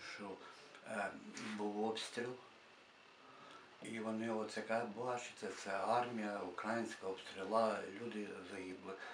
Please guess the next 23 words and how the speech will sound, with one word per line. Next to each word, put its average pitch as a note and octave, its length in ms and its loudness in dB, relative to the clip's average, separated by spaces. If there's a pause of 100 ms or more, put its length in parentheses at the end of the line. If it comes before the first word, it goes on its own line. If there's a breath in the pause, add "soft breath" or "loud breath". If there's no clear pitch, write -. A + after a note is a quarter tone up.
(140 loud breath)
А G2+ 160 -4
задають A#2 320 -2
питання: G#2 440 -4 (200)
«Так G2 160 -4
а G#2+ 60 4
чому B2+ 340 0
снаряди B2 540 0
летіли A#2+ 460 -4
з - 140 -6
тої A#2+ 140 4
сторони? F#2+ 420 -4
Вони F#2+ 140 -4
ж F#2 80 -6
должны A#2+ 320 -2
з A#2 60 -2
тої, F#3+ 260 6
як - 100 6 (300)
українська». G2 420 -2 (580 loud breath)
А A#2 120 -4
це, C#3 180 0
каже, C3+ 360 6
їхній B2 380 0 (100)
десант B2 500 2